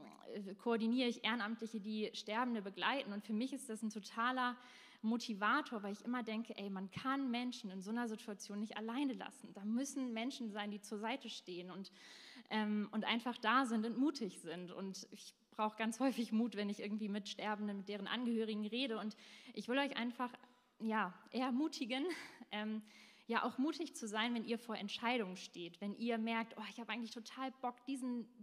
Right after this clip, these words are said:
oder diesen Job oder diesen Beruf zu machen." Und wenn ihr das merkt, wenn das auf eurem Herzen ist und dann ihr auch noch von Jesus hört, "Ey, go for it, mach das, du kannst das",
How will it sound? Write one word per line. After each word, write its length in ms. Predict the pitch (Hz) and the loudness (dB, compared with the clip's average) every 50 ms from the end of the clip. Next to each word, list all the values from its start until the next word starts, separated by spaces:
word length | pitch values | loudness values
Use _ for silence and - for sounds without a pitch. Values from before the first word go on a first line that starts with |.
| 214 _ _ - | -20 _ _ -10
oder 220 | - - 208 220 220 | -8 -4 -2 -2 -2
diesen 360 | 202 254 254 233 247 226 220 - | -2 -2 -2 0 -2 -2 -2 -2
Job 200 | - 277 269 - - | -2 -2 -2 -2 -4
oder 160 | - - 226 214 | -4 -2 -2 -2
diesen 240 | 202 233 226 233 | 0 0 -2 0
Beruf 320 | 214 254 233 311 330 - - | 0 0 0 0 0 -2 -4
zu 140 | - - 226 | -4 -2 0
machen." 360 | 214 214 226 - 262 277 285 - - - - - - - - - - | 0 0 0 -2 -4 -4 -6 -8 -12 -16 -16 -16 -16 -18 -20 -16 -6
Und 180 | - 220 220 | -2 0 2
wenn 100 | 233 262 | 4 4
ihr 80 | 294 254 | 4 4
das 220 | 226 214 214 - | 2 2 0 0
merkt, 360 | - 233 254 262 262 240 247 214 | 2 4 6 6 4 4 2 0
wenn 100 | 214 214 | -2 -4
das 120 | 220 214 | -2 -4
auf 80 | 214 208 | -4 -4
eurem 220 | - 214 214 208 | -2 -2 0 0
Herzen 520 | 214 202 220 269 285 302 294 - - 220 | 0 -2 0 0 0 0 0 -2 -4 -4
ist 300 | - - 202 214 208 - - - - - - - - | -2 0 -2 -2 -4 -6 -14 -20 -20 -20 -20 -10 -2
und 200 | - 220 208 254 | 0 0 2 4
dann 180 | 254 262 269 | 4 4 4
ihr 180 | 226 240 240 208 | 2 2 2 2
auch 60 | 220 | 2
noch 140 | 226 233 220 | 2 0 -2
von 200 | - - 220 214 | -2 -2 0 0
Jesus 400 | 220 240 254 214 226 214 - - | 2 2 0 -2 -2 -4 -6 -4
hört, 320 | 233 226 214 214 214 - - - | -2 0 0 0 0 -4 -8 -6
"Ey, 400 | 233 233 233 233 226 220 220 - - _ _ | -4 -2 -2 0 -2 -2 -4 -6 -12 _ _
go 200 | - 233 240 262 | 2 4 4 4
for 260 | 262 - 233 208 196 | 2 0 -2 0 0
it, 360 | 196 214 233 240 - - - - - | 2 0 0 -2 -4 -8 -18 -12 0
mach 320 | - 220 254 285 - - - | 2 4 4 4 0 -4 -6
das, 280 | - 208 202 220 233 - - - - | -8 -6 -6 -6 -8 -10 -14 -18 -12
du 80 | - 208 | -12 -10
kannst 460 | - - 262 262 285 294 277 - - | -8 -4 -2 0 0 -2 -4 -4 -2
das", 320 | 175 180 220 233 - - | 0 0 0 -2 -6 -12